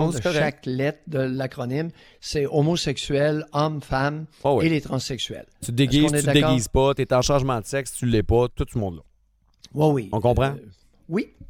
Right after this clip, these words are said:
Speaker 1: À la
Speaker 2: Ah,
Speaker 1: limite,
Speaker 2: je, oui, allons-y.
Speaker 1: on est inclusif aussi, c'est, puis on voit ça des fois dans les mouvements de plus en plus L G B T Q plus, on est inclusif aussi pour les gens qui ont, qui ont, qui ont pas d'envie de sexe,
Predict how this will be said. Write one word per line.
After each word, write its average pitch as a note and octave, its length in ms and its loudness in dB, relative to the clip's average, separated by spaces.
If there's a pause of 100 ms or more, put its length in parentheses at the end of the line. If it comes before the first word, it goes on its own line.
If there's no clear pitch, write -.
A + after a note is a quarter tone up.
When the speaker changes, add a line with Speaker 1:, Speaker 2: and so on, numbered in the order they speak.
(140)
Speaker 1:
À C#3 60 2
la D3 80 4
Speaker 2:
Ah, E3+ 60 4
Speaker 1:
limite, F3 220 2
Speaker 2:
je, C#3+ 240 -4
oui, C#3 360 -4
allons-y. C3 440 -4
Speaker 1:
on D#3 80 8
est F3 140 4
inclusif G#3 440 -2
aussi, C4 260 -4
c'est, - 220 -6
puis B2+ 280 2
on A2+ 140 2
voit A#2+ 160 0
ça G#3+ 120 -2
des F#3+ 100 2
fois F#3+ 140 0
dans E3 100 0
les C3 100 2
mouvements B2+ 320 2
de C#3+ 100 4
plus A#2+ 220 -2
en A#2 140 0
plus D#3 180 -4 (260)
L A2+ 160 0
G B2+ 220 2
B C3 260 2
T A#2+ 180 -2
Q - 200 -6
plus, C#3+ 340 2
on A#2 140 0
est A#2+ 160 2
inclusif C#3 440 -2
aussi C3+ 180 -4
pour C3+ 160 2
les A#2 100 4
gens D3 180 0
qui - 140 -4
ont, G#2+ 160 2
qui - 140 -8
ont, G2+ 200 2
qui - 220 -8
ont F2+ 80 0
pas D#3+ 220 4
d'envie A2 240 0
de - 60 -12
sexe, - 280 -6